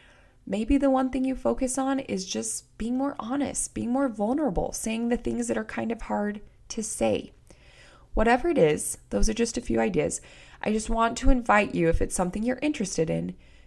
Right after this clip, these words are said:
to create a turning point in your marriage. You don't need to wait for it. The experience that happened for me, honestly, was just, like, this beautiful, tender mercy that I believe Heavenly Father orchestrated specifically for me, that just happened for me. And I believe that that will happen for you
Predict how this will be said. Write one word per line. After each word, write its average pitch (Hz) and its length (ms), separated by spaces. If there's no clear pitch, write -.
to - 160
create 202 720
a 190 80
turning 165 340
point - 280
in 175 80
your 165 100
marriage. 160 340
You 220 120
don't 233 180
need 247 160
to 226 100
wait 165 320
for - 220
it. - 240
The 196 80
experience 240 440
that 220 180
happened 208 300
for 190 120
me, 190 400
honestly, 185 440
was 180 180
just, 175 180
like, 165 240
this - 200
beautiful, 202 500
tender 190 320
mercy 165 440
that 175 240
I 170 160
believe 170 380
Heavenly 175 320
Father 180 320
orchestrated 170 880
specifically 226 720
for 240 240
me, 170 320
that 180 160
just 180 160
happened - 600
for 170 300
me. 147 340
And 175 120
I 165 100
believe 180 400
that 185 120
that 160 160
will 165 80
happen 165 320
for 160 160
you - 260